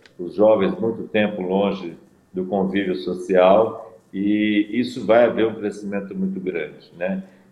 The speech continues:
É, você pega, por exemplo, os hotéis, que estão passando por uma dificuldade muito grande, as companhias aéreas, as atividades de eventos, é, isso tudo,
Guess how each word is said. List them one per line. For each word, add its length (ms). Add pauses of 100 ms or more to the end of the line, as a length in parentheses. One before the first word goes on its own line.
É, 160
você 160
pega, 300
por 120
exemplo, 380
os 80
hotéis, 800
que 80
estão 260
passando 400
por 140
uma 100
dificuldade 640
muito 220
grande, 520 (460)
as 160
companhias 580
aéreas, 800 (400)
as 560
atividades 560
de 120
eventos, 920 (400)
é, 160
isso 440
tudo, 600